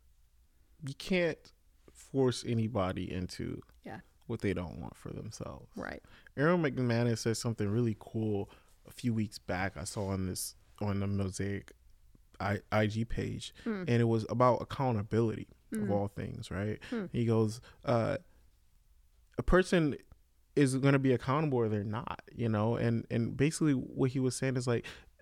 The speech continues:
Speaker 1: like, we have this idea of accountability buddies and partners or whatever,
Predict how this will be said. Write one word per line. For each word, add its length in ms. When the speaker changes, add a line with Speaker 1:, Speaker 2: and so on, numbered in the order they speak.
Speaker 1:
like, 240
we 80
have 120
this 120
idea 240
of 80
accountability 760
buddies 440
and 140
partners 420
or 100
whatever, 440